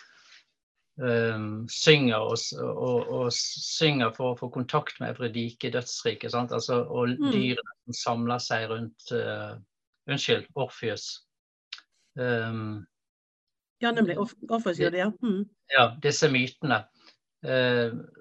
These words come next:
Speaker 1: s-, så Lutten på en måte tar mer og mer lyrens plass, da. Så, ja. Eh, men i hvert fall når vi kommer til fjortenhundretallet, eller år fjortenhundre, eh, så er de tysktalende områdene, så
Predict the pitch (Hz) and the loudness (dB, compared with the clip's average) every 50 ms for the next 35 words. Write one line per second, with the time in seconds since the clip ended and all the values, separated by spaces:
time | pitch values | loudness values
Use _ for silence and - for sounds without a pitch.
0 | - 139 - - - - 156 - - - 143 143 151 175 175 - - _ _ _ | -16 -14 -14 -16 -14 -14 -10 -4 0 0 0 2 0 -2 -2 -4 -8 _ _ _
1 | 143 131 123 131 135 127 127 127 127 - 151 147 - - 160 156 147 139 135 147 | -4 -4 -4 -2 -2 -2 -2 -2 -2 -4 -8 -8 -4 0 2 2 2 2 2 2
2 | 151 143 131 131 135 135 131 131 127 127 127 131 147 147 139 120 117 - - - | 2 2 2 0 0 0 0 0 0 0 -2 -2 -4 -2 -2 -2 -2 -2 -4 -8
3 | - - 160 151 123 - - - - - 120 120 127 - - - 160 156 143 120 | -4 -2 -2 -2 -2 -2 -6 -6 -4 -4 -4 -4 -4 -4 0 2 2 2 2 0
4 | 120 113 110 107 104 - - - 120 110 110 - _ _ _ _ _ _ _ _ | -2 -6 -6 -8 -10 -10 -4 -4 -4 -4 -4 -10 _ _ _ _ _ _ _ _
5 | _ _ _ _ _ _ _ _ - 127 127 123 123 127 135 143 147 170 165 - | _ _ _ _ _ _ _ _ -6 -4 -4 -2 -2 0 0 2 2 2 2 2
6 | - 151 147 147 147 147 147 - 175 170 165 151 151 - 151 - - - 151 156 | 0 2 2 2 0 0 -2 -2 0 2 2 2 0 -2 -8 -8 -2 -2 -2 -2
7 | - - - - 208 196 175 143 120 - - 117 107 104 101 101 104 - - - | -2 -12 -10 -6 -4 -2 0 0 -2 -2 -2 -2 -2 -2 -2 -6 -8 -12 -8 -4
8 | 139 139 139 143 147 - 190 180 156 120 - - - - - 151 151 - - - | -2 0 0 0 0 -2 2 2 2 2 2 -2 -10 -6 -4 -4 -4 -4 -8 -18
9 | _ - 165 147 143 147 147 160 160 143 107 101 - - _ _ _ _ 160 131 | _ -6 -4 -4 -2 -2 -2 -2 -2 -2 -2 -4 -6 -14 _ _ _ _ -10 -8
10 | 123 123 120 117 120 120 120 123 - - - 160 156 151 143 131 127 - - - | -6 -4 -4 -4 -4 -6 -6 -8 -10 -4 0 0 2 2 2 0 -2 -4 -4 -6
11 | 151 127 131 131 - - - 156 - - - - - 127 117 110 107 110 - 113 | -6 -6 -6 -8 -10 -10 -8 -6 -6 -8 -8 -4 -2 0 0 0 -2 -4 -6 -4
12 | 117 120 117 120 123 127 117 110 101 98 95 - - - 127 117 | -4 -4 -4 -2 -2 -4 -4 -4 -8 -10 -10 -10 -4 0 0 0